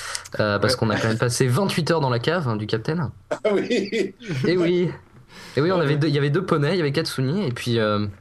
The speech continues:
Speaker 2: Non, non, il y avait pas Katsuni, il y avait pas de poney, il y avait juste la chaleur moite de ce trou
Speaker 1: Et
Speaker 2: béant de
Speaker 1: pof.
Speaker 2: l'enfer.
Speaker 3: Et,
Speaker 2: Et, et de l'alcool de poire, c'est tout.
Speaker 3: Mais j'en suis ressorti à quatre heures et demie du matin, <laughs> et,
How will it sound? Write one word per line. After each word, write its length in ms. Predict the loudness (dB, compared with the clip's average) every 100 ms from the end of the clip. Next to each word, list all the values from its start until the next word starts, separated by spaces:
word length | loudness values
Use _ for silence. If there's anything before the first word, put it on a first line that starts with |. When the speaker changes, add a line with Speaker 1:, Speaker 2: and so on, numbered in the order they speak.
| -20 -20 -20 -8
Speaker 2:
Non, 160 | -4
non, 140 | 0 0
il 60 |
y 40 | 2
avait 140 | 2
pas 140 | 2 2
Katsuni, 440 | 2 2 -2 0
il 40 |
y 40 | 4
avait 140 | 4
pas 160 | 4 0
de 40 |
poney, 240 | 0 0 2
il 60 |
y 20 |
avait 180 | 4 2
juste 240 | 2 -2 2
la 100 | 2
chaleur 420 | 2 2 4 2
moite 420 | 2 2 2 0
de 160 | -4 -4
ce 180 | -2
trou 260 | -6 -6 -6
Speaker 1:
Et 40 |
Speaker 2:
béant 300 | 2 6 6
de 60 | 6
Speaker 1:
pof. 80 | 4
Speaker 2:
l'enfer. 520 | 2 4 6 6 6 -2 -4 -12 -12 -14 -16 -16 -10 -6
Speaker 3:
Et, 80 | 0
Speaker 2:
Et, 180 | 6 8
et 80 | 10
de 100 | 10
l'alcool 400 | 8 10 8 8
de 100 | 4
poire, 360 | 4 0 0 -8 -20 -16
c'est 180 | -8 -8
tout. 140 | -8 -18 -20 _ _ -20 _ _ _ -20 -16
Speaker 3:
Mais 160 | -4 0
j'en 140 | 0
suis 180 | 0 -2
ressorti 580 | -2 -2 -2 -2 0 0
à 80 | 0
quatre 300 | -2 -2 0
heures 140 | 2
et 60 | 2
demie 180 | 0
du 120 | 0 0
matin, 600 | -2 -2 -2 -2 -2 -2 -2
<laughs> 120 | 2
et, 420 | 2 2 2 0